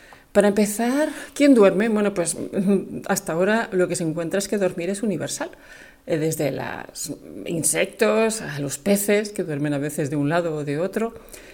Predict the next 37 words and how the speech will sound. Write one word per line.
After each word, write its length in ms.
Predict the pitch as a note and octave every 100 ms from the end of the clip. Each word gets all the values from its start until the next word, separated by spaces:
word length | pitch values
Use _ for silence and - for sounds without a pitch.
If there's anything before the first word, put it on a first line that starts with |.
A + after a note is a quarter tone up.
| -
y 100 | -
luego 180 | D3+ D#3
animales 420 | D#3+ D#3+ E3 F3
que 100 | -
ya 120 | D#3+
sabemos 420 | D3+ D#3+ D#3 E3+
de 80 | E3
manera 420 | D3+ C#3 D3 D3+
tradicional 600 | C#3+ E3 D3 - C#3+ D3
que 100 | D#3
duermen, 540 | F3+ D3 D3 D3 C#3+ C#3 -
como 200 | E3 C#3+
los 160 | E3
osos 240 | G3+ G3+ G3
perezosos 760 | E3+ D#3 D#3 G3+ G3+ E3+ E3
o 60 | -
los 180 | D#3+ D#3
koalas, 460 | - D3 D3+ F#3+
que 100 | G3
duermen, 380 | E3 C#3+ D3 F3
bueno, 180 | E3+ D#3+
prácticamente 640 | - - - F3+ D#3+ F3 G3+
todo 340 | E3+ C#3+ D3+
el 80 | D#3
día, 260 | G#3+ G3+ -
y 140 | D3
pueden 300 | D3 D#3 D#3
llegar 220 | E3 E3
a 60 | E3+
dormir 320 | D#3+ D#3+ F#3
veintidós 480 | E3+ D3+ E3+ D#3+ F3+
horas 240 | F#3 G3
de 60 | G3
las 160 | E3+
veinticuatro 540 | D#3+ C#3+ C#3 E3+ E3+ D#3
diarias, 500 | F3 A#3+ D3+ D3+
¿no? 100 | -